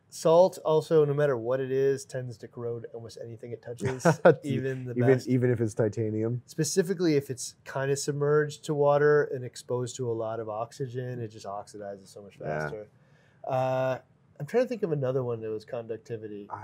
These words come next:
Speaker 2: uh, did
Speaker 1: The
Speaker 2: Innov-,
Speaker 1: Innovator
Speaker 2: Innovator
Speaker 1: Marine.
Speaker 2: Marine had one? Yeah, there
Speaker 1: I don't
Speaker 2: was
Speaker 1: know, does
Speaker 2: the
Speaker 1: that one still exist?
Speaker 2: two little prongs. I, it might, actually.
Speaker 1: Might, uh, you'd have to
Speaker 2: Haven't
Speaker 1: reread
Speaker 2: used
Speaker 1: the
Speaker 2: it.
Speaker 1: reviews for sure.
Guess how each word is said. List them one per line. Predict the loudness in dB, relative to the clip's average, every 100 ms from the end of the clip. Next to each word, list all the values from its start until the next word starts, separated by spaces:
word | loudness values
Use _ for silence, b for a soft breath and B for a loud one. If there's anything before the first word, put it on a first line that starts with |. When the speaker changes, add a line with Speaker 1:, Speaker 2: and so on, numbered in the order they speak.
| -10
Speaker 2:
uh, | -10 -8 -8 -10 -16 _ -6
did | -2
Speaker 1:
The | 2
Speaker 2:
Innov-, | 4
Speaker 1:
Innovator | 6 6 6
Speaker 2:
Innovator | 8 8 8
Speaker 1:
Marine. | 6 6 4 2
Speaker 2:
Marine |
had | 0 -2
one? | -2 -2 -2
Yeah, | -2
there | 0
Speaker 1:
I | -2
don't | 0 0
Speaker 2:
was | 4
Speaker 1:
know, |
does | 6
Speaker 2:
the | 6
Speaker 1:
that |
one | 2
still | -2 -4
exist? | -4 -4 -2
Speaker 2:
two | 2 2 4
little | 4 4 2 0
prongs. | 0 0 0 -2
I, | -2 -2
it |
might, | -2 -2 -2 -6
actually. | -10 -8 -8 -8
Speaker 1:
Might, | -8 -12 -10
uh, | -8 -6 -2
you'd | -2 -2
have | -2
to |
Speaker 2:
Haven't | -2 -2
Speaker 1:
reread | -2 -2
Speaker 2:
used | -2
Speaker 1:
the | -4
Speaker 2:
it. |
Speaker 1:
reviews | -8 -10 -10 -10
for | -12
sure. | -10 -6 -6